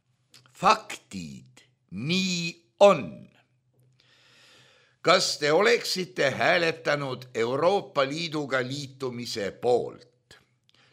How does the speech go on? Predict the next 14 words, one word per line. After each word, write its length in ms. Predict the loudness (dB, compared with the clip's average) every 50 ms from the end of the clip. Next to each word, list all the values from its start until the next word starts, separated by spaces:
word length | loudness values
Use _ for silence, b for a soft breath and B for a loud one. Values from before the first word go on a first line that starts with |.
| b -4
Nüüd 320 | -2 -2 -2 -2 -2 0
võib 200 | 0 0 0 0 -2
muidugi 340 | -6 -6 -4 -4 -4 -4 -4
tekkida 460 | -6 -6 -6 -8 -12 -8 -6 -6 -6
küsimus, 840 | -6 -6 -8 -8 -8 -8 -10 -10 -12 -14 -18 -18 -18 -20 -20 -20 _ _ _ _ _ _ _ _ _ _ _ _ _ _ _ -20 -18 -8 -4
mida 240 | 0 2 2 2 2
need 160 | 2 0 0
faktid 480 | 2 2 2 2 0 -4 -8 -8 -6 -6
iseenesest 760 | -6 -4 -4 -4 -4 -4 -4 -6 -8 -8 -8 -8 -10 -10 -6 -4
tähendavad. 720 | -4 -2 -2 -4 -6 -8 -12 -12 -12 -12 -14 -16 -18 -20 _ _ b b b b b b b b -2
Aga 160 | 0 0 0 0
need 220 | 0 -2 -4 -4
tähendavad 480 | -4 -4 -4 -4 -2 -2 -2 0 -2 -4
seda, 560 | -4 -4 -4 -2 0 2 2 2 0 -2 -4